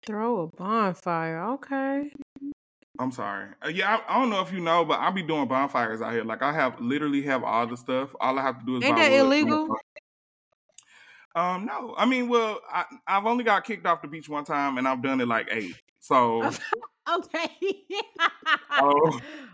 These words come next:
Speaker 1: Okay, so you,
Speaker 2: I don't
Speaker 1: you
Speaker 2: know.
Speaker 1: got, you got a good record. Okay, well, just
Speaker 2: Yeah,
Speaker 1: everybody
Speaker 2: like,
Speaker 1: just
Speaker 2: the,
Speaker 1: get,
Speaker 2: the part
Speaker 1: everybody
Speaker 2: of the
Speaker 1: have your
Speaker 2: beach that
Speaker 1: stuff
Speaker 2: I
Speaker 1: close by so you can run.
Speaker 2: The part of the beach that I go to is very private.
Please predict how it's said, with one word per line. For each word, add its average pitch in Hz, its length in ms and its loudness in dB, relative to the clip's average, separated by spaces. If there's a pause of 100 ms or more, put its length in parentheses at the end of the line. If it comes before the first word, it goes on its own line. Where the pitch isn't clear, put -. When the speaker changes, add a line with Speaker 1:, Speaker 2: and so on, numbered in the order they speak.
(220)
Speaker 1:
Okay, 254 380 4
so 269 100 -4
you, 277 160 4
Speaker 2:
I 160 60 6
don't 160 200 2
Speaker 1:
you 147 260 4
Speaker 2:
know. - 0 -
Speaker 1:
got, 247 220 0 (160)
you 262 200 -4
got 262 180 4
a 233 40 -2
good 226 240 -2
record. 220 340 -4
Okay, 202 400 0
well, 214 580 -2
just 220 160 -6
Speaker 2:
Yeah, - 20 2
Speaker 1:
everybody 233 280 4
Speaker 2:
like, 160 200 2
Speaker 1:
just - 20 -6
Speaker 2:
the, 165 140 -2
Speaker 1:
get, - 0 - (100)
Speaker 2:
the 190 100 -2
part 233 260 6
Speaker 1:
everybody - 20 6
Speaker 2:
of 285 80 4
the 311 60 4
Speaker 1:
have 254 80 2
your 254 100 0
Speaker 2:
beach - 80 -10
that 269 120 0
Speaker 1:
stuff - 0 -
Speaker 2:
I 269 60 4
Speaker 1:
close 254 300 0
by 208 360 2 (640)
so 220 80 -4
you 202 80 0
can 180 80 -4
run. 175 500 2 (1080)
Speaker 2:
The 185 140 -4
part 220 300 2
of 220 100 0
the 180 60 -6
beach 180 260 -12
that 185 100 -6
I 165 100 6
go 143 200 0
to 190 120 -10
is 143 260 -4
very 131 500 -2
private. 123 640 0